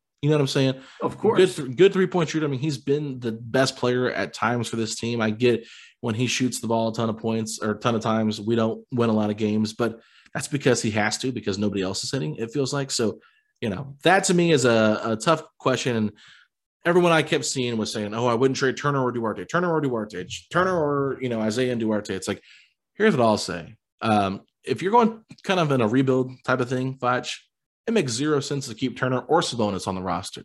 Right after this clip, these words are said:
Speaker 2: I agree. They're on the table. They have
Speaker 1: Gi-,
Speaker 2: to be.
Speaker 1: give 'em, give Goga those minutes. Give Isaiah Jackson those minutes if you're going in a complete rebuild. Myles Turner doesn't wanna be here for the next four years if we're gonna rebuild. You're wasting the prime of Myles Turner when you could allow him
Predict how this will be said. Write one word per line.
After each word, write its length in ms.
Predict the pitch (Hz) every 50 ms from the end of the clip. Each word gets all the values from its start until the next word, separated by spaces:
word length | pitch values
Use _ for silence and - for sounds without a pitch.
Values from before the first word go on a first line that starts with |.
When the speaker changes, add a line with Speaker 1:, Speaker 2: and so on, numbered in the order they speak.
| - _ -
Speaker 2:
I 140 | 151 151 165
agree. 240 | 160 165 247 320 262
They're 140 | 196 202
on 80 | 247 269
the 60 | 269
table. 560 | 202 208 226 277 349 339 330 175 135 - - -
They 80 | 143 135
have 200 | 185 240 285 359
Speaker 1:
Gi-, 80 | 427
Speaker 2:
to 80 | - 214
be. 260 | 139 147 131 - - - 139 117
Speaker 1:
give 220 | 110 120 147 - 202
'em, 240 | 220 220 - 139 127
give 240 | 123 185 220 208
Goga 300 | 151 175 190 196 180 160
those 240 | 127 127 113 104 -
minutes. 300 | 104 95 90 85 - -
Give 200 | 110 127 151 156
Isaiah 320 | 180 185 175 175 180 175 156
Jackson 380 | 127 123 131 151 151 - 131
those 160 | 113 107 113
minutes 200 | 110 101 98 -
if 80 | 110 113
you're 80 | 135 127
going 220 | 143 143 147 143
in 80 | 131 127
a 60 | 113
complete 260 | 107 107 - 127 110
rebuild. 480 | 90 104 113 107 104 90 78 71 - - - - - - - - _ -
Myles 320 | 127 147 160 214 214 -
Turner 200 | - 151 127 110
doesn't 160 | 104 104 107 104
wanna 120 | 98 95
be 120 | 90 104
here 120 | 98 107 107
for 80 | 104
the 80 | 101 98
next 200 | 98 98 92 -
four 220 | - - 113 104
years 220 | 101 98 101 101 98
if 60 | -
we're 80 | - 95
gonna 140 | 104 92
rebuild. 580 | 90 98 92 95 90 98 98 113 135 147 147 - _ _ _ _ _ _
You're 160 | - 190 208
wasting 280 | 202 196 202 202 202 185
the 80 | 170
prime 500 | 139 - 180 208 214 214 135 110 - 110 - _ _
of 140 | 113 120 117
Myles 320 | 139 151 151 160 165 -
Turner 400 | - - 190 202 165 117 104 - - - - _ _ _
when 140 | 127 123 135
you 80 | 151
could 140 | 147 165 156
allow 300 | 147 123 131 139 147 147
him 420 | 135 120 165 180 165 151 156 151